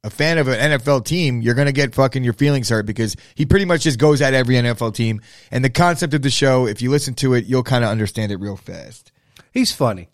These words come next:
Speaker 2: He's
Speaker 1: Yeah.
Speaker 2: very funny.
Speaker 1: He's definitely good. Um,
Speaker 2: And the Till Mets Do Us Part podcast. Uh, check us out on Instagram,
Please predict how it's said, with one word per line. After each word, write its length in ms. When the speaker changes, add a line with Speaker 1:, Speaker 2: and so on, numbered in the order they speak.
Speaker 2:
He's 140
Speaker 1:
Yeah. 60
Speaker 2:
very 180
funny. 340
Speaker 1:
He's 200
definitely 380
good. 320
Um, 540
Speaker 2:
And 560
the 120
Till 320
Mets 460
Do 240
Us 200
Part 420
podcast. 680
Uh, 240
check 320
us 160
out 180
on 200
Instagram, 760